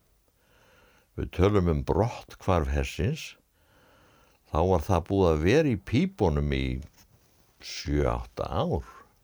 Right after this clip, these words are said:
að mínu viti. Og það var til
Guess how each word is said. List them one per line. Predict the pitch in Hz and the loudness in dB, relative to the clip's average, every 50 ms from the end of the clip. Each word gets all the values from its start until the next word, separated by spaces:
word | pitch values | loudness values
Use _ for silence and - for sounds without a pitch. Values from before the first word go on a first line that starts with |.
| _ _ _ _ _ _ _ _ _ _ _ _ _ _ _ _ _ _ _ - _ _ _ _ _ _ _ _ - | _ _ _ _ _ _ _ _ _ _ _ _ _ _ _ _ _ _ _ -20 _ _ _ _ _ _ _ _ -8
að | - - | -4 0
mínu | 80 113 147 143 107 | 2 2 2 2 2
viti. | 78 65 58 - - - - - - - _ _ _ _ _ _ _ _ _ _ _ _ _ _ _ _ _ _ _ _ _ _ _ _ _ _ _ _ _ _ _ _ _ _ _ _ _ _ _ - | 2 2 0 -2 -8 -12 -12 -12 -16 -20 _ _ _ _ _ _ _ _ _ _ _ _ _ _ _ _ _ _ _ _ _ _ _ _ _ _ _ _ _ _ _ _ _ _ _ _ _ _ _ -8
Og | - - - | -8 -4 0
það | 92 90 90 90 | 2 2 4 4
var | 85 82 - | 2 2 2
til | 90 82 | 0 -2